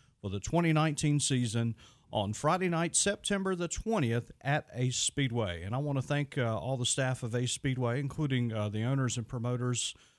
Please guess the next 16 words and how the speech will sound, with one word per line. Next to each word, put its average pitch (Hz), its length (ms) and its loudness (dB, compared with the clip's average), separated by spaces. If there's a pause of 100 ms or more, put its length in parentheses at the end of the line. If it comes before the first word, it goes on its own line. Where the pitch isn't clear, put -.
(200)
uh, 104 200 -4
Robert 123 400 0
and 110 100 0
Jason 143 440 0
Turner, 131 440 2
for 104 220 -6
their 110 160 0
support 123 420 -2
this 117 160 -2
season, 127 400 2
giving 131 260 2
me 156 180 2
a 135 40 4
Friday 135 380 2
night 127 240 2
home, 196 340 4